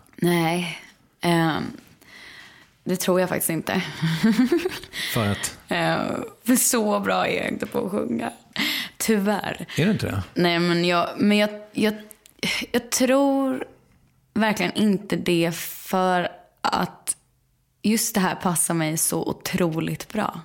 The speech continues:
Speaker 1: Jag kan inte beskriva det på något annat sätt. Men det var verkligen som att liksom, ehm, det är så sju-, det är så provocerande att höra folk säga så här, tycker jag själv. Och jag kommer ihåg också när jag var yngre, när jag gick i gymnasiet och tänkte så här, "Vad ska jag göra med mitt liv?" Det värsta som fanns var ju folk som bara,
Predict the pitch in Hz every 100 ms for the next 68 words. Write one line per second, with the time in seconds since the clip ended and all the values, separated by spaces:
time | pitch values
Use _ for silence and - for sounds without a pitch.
0 | - - 196 - 220 196 180 165 - 208
1 | 196 - - - - - 170 - - -
2 | - 208 208 240 277 214 175 170 160 170
3 | 165 160 160 165 156 - - - - -
4 | - - - - _ _ _ _ - 190
5 | 175 160 - - - _ _ - - 220
6 | 214 233 - 220 - 226 240 233 262 233
7 | - 277 277 247 202 190 196 208 208 220
8 | 170 165 - 185 190 - 156 - 170 -
9 | 180 170 170 185 - 196 208 233 226 233
10 | 196 - 202 185 180 214 214 - 247 180
11 | 160 175 202 - 202 220 220 202 - -
12 | 180 - 170 180 185 - 196 196 185 185
13 | 175 220 175 - - - - 196 - 196
14 | 190 190 202 185 165 156 165 - 165 -